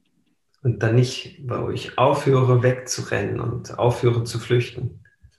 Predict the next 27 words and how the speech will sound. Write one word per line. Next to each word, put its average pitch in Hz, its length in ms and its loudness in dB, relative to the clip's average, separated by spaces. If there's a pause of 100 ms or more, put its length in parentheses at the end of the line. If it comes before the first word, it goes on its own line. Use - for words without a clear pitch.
(800)
Wo - 180 -6
ich 117 100 -2
diese 113 200 -4
ganzen 113 360 0
Spiele 120 800 0 (240)
beende 113 680 -2 (460)
und - 380 -4
in 123 160 2
die - 100 2
eigentliche 123 520 2
Freiheit 123 520 2
dadurch 113 380 2
komme, 123 400 0 (480)
weil 107 160 -2
das 113 180 -4
Leben 123 540 4
ist - 320 -6
mein 117 180 4
Freund, 127 640 -2
Gott 113 260 2
ist - 220 -6
mein 117 180 2
Freund, 120 640 0
es - 140 -12
gibt 135 220 0
keine 113 260 2
Feinde. 131 560 -2